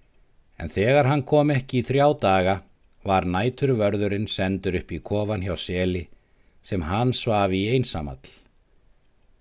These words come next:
Næturvörðurinn kom aftur og sagði að Hans væri dauður. Þessi fregn flaug um allan bæinn og það var ekki talað um annað en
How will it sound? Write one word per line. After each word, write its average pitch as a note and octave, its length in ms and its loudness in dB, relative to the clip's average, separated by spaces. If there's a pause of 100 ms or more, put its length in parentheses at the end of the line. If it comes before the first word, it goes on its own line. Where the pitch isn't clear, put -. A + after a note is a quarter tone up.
(180)
Næturvörðurinn G#2 1000 0
kom F#2 240 0
aftur F#2+ 520 -4 (580)
og C#2+ 80 -12
sagði E2 320 -2
að E2 100 -6
Hans G2 320 -4
væri F2 220 -2
dauður. D2 460 -6 (1900)
Þessi F#2 320 0
fregn G#2 420 -2
flaug G#2 380 2
um G#2 100 0
allan B2 400 0
bæinn D#2 380 0 (540)
og - 120 -10
það G2 200 2
var G#2+ 120 2
ekki A2 280 -4
talað C3+ 500 2
um B2 100 0
annað G#2+ 400 -2 (160)
en F#2+ 160 -6